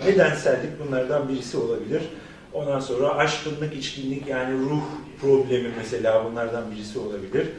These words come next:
E, tabii biçim, e, gene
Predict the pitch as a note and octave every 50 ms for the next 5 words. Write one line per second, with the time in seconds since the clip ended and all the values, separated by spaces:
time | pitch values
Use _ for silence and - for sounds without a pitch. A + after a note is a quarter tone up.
0 | - - - - - - - - - - - - D3+ D3+ D3+ D3 D3 D#3 F3+ F#3
1 | G#3+ G#3+ G#3 - - - - - - G#3 G3 F#3 - - - - - - - -
2 | - - - - - D3+ C#3 C#3 C#3 C#3 C#3 C3+ C3+ C3+ C3 C3 C3 - - -
3 | - - - - - - - - - - - - - - - - - - D3+ D3+
4 | D#3 D3+ D3+ C#3+ C3+ -